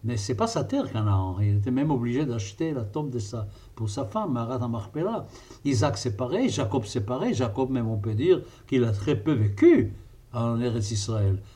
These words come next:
Il a passé vingt ans à, et là-bas à Ram Naharaim.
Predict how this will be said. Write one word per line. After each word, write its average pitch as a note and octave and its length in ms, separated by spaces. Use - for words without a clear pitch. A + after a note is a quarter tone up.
Il A2+ 120
a A2 100
passé A2 380
vingt A2+ 460
ans B2 240
à, F#2+ 260
et G2+ 100
là-bas G#2 400
à F#2+ 40
Ram A#2 280
Naharaim. C3 600